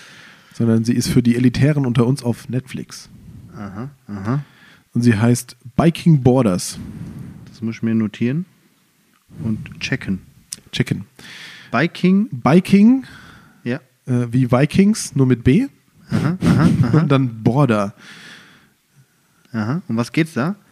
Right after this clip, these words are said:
Speaker 1: Äh, nicht mit O A, sondern B O R D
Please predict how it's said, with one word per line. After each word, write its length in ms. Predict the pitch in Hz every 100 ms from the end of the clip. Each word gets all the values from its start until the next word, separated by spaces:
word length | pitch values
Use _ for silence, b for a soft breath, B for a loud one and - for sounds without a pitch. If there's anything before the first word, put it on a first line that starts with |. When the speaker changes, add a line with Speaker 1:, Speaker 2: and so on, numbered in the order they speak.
| b - 190
Speaker 1:
Äh, 180 | 120 113
nicht 300 | 113 147 -
mit 120 | 139
O 180 | 131 113
A, 340 | 101 113 101 104
sondern 400 | - 110 110 104 -
B 180 | 123 127
O 200 | 127 110
R 240 | 113 127 117 _ -
D 60 | 127